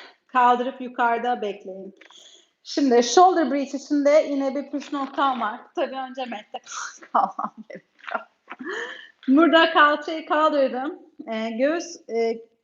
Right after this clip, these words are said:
kemiğimle, yani buradaki sternum dediğimiz kemikle aslında, e, burada en uçtaki kemiğin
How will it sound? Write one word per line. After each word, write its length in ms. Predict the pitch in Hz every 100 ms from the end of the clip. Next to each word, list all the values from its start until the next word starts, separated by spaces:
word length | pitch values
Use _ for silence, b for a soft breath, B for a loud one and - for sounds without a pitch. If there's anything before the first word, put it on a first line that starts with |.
| -
kemiğimle, 500 | 254 254 277 269 220
yani 360 | 214 214 226
buradaki 300 | 233 233 - -
sternum 460 | - 233 220 208
dediğimiz 420 | 202 196 202 202
kemikle 560 | - 262 240 - 202 240
aslında, 680 | 233 208 - - 233 285 277 - -
e, 280 | 226 226 226
burada 300 | 262 247 254 - -
en 280 | 254 262 220
uçtaki 440 | 202 - 185 -
kemiğin 420 | 208 262 233 269